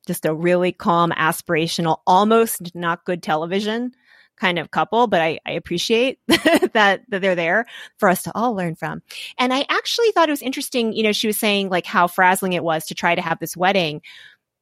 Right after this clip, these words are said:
go perfectly. And, you know, the wedding is supposed to be planned for you, but there's still a ton of, like, logistics of family and friends, some of whom are not gonna be super even excited that you did this. And, um, she's gonna have bridesmaids. And,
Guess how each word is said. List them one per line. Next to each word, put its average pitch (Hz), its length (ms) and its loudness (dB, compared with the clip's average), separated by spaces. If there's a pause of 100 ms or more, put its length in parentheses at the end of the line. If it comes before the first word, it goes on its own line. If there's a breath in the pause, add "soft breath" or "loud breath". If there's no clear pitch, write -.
(120)
go 196 120 -2
perfectly. 247 540 2
And, 196 380 -2
you 226 100 2
know, 196 240 2
the 202 100 2
wedding 277 260 4
is 226 100 0
supposed 202 260 -2
to - 60 -8
be 160 100 -6
planned 302 340 -6
for - 100 -4
you, 147 180 -2
but - 160 0
there's 220 180 2
still 339 240 4
a 233 80 6
ton 214 320 -2
of, 180 160 0
like, 151 180 -2
logistics 156 600 -6
of 127 160 -10
family 170 340 0
and 147 120 -8
friends, 160 340 -2
some 165 140 0
of 165 100 -4
whom 156 180 -2
are 147 80 -2
not 147 280 -2
gonna 156 180 -4
be 143 140 -4
super 156 320 -8
even 151 380 -6
excited 180 500 0
that 175 120 0
you 143 120 -2
did 185 240 0
this. 202 400 2
And, 151 240 -2 (360 loud breath)
um, 151 200 -2
she's 170 260 -2
gonna 170 160 -4
have 151 260 -4
bridesmaids. 180 760 0
And, 156 180 -2